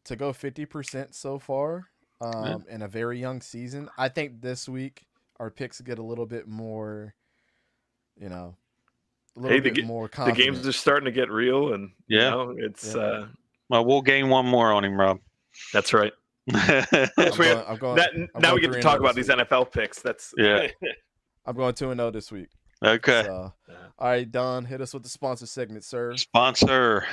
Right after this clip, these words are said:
Speaker 2: Afloat Posters is your one-stop shop for sports and custom posters. All posters are premium with crisp and clean graphics. There are options up to three different sizes and will look great in your office,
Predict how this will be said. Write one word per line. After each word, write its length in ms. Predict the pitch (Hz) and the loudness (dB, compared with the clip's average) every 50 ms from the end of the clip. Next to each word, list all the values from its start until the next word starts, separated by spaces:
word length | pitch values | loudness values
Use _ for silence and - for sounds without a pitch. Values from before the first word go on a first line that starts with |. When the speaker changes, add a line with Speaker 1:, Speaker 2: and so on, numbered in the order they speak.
| - - - | -8 -6 -2
Speaker 2:
Afloat 520 | - 107 - - - 127 131 139 - _ | -2 -2 -2 2 4 4 4 4 0 _
Posters 600 | - 143 135 139 - - - 127 107 101 92 87 | 2 4 4 4 0 0 0 0 0 0 -2 -2
is 140 | 104 101 90 | -4 -2 -2
your 120 | 101 104 101 | -2 -2 0
one-stop 580 | 104 113 113 113 110 - - - 120 110 - - | 2 0 0 4 4 2 4 4 2 2 2 -2
shop 400 | - - 127 123 131 - - - | 0 2 4 2 2 0 -4 -8
for 120 | - 95 | -8 -6
sports 540 | - - - - 117 113 123 139 - - - | -6 -8 -6 0 2 2 2 2 0 -4 -10
and 120 | 95 87 | -10 -2
custom 360 | - 113 107 - - - 107 95 | 0 2 2 2 0 -4 -6 2
posters. 600 | - 123 123 131 - - - 165 170 - - - - _ _ _ _ _ _ _ _ _ - - - - - - - - | 2 4 4 4 0 0 0 0 0 -2 -8 -14 -16 _ _ _ _ _ _ _ _ _ -20 -20 -18 -14 -14 -10 0 2
All 160 | 101 98 90 | 2 2 2
posters 540 | - - 120 117 117 - - 143 135 117 113 | 4 4 4 4 4 2 0 0 0 2 0
are 80 | 107 | -2
premium 520 | - - - 117 117 120 131 135 147 147 123 | -2 2 2 2 2 4 2 2 2 2 0
with 160 | 101 85 - | -2 -2 -4
crisp 360 | - - - 127 - - - - | -2 0 0 0 0 0 -2 -2
and 140 | 95 92 | -2 -2
clean 320 | - - 120 113 110 107 98 | -2 0 0 0 0 0 2
graphics. 720 | 95 98 104 117 127 - - 170 - - - - - - - _ _ _ _ _ _ _ _ _ - - - - - - - - _ _ - | 2 4 4 4 2 2 0 -2 -2 -2 -6 -6 -6 -8 -12 _ _ _ _ _ _ _ _ _ -20 -16 -14 -14 -14 -14 -16 -20 _ _ 2
There 240 | 110 101 95 90 | 4 4 6 4
are 120 | 90 87 101 | 4 4 4
options 520 | 104 117 123 - - - 143 131 120 113 | 4 4 4 2 0 0 0 2 4 4
up 180 | 123 113 - _ | 2 2 4 _
to 80 | - | -2
three 300 | - - - 117 127 131 | -2 0 2 2 4 4
different 300 | 131 127 - - 110 90 | 4 4 2 2 0 0
sizes 560 | - - - 127 123 135 139 139 156 156 147 127 | 2 2 4 4 4 2 4 2 2 4 4 2
and 120 | 113 104 | 2 2
will 140 | 95 98 101 | 0 2 2
look 160 | 101 98 - | 2 2 2
great 280 | - 107 107 117 120 123 | 2 4 4 4 4 2
in 100 | 110 98 | 2 2
your 180 | 92 95 92 104 | 0 0 2 4
office, 580 | 101 110 123 123 - - 151 - - - - | 4 4 4 2 2 0 0 0 0 -2 -4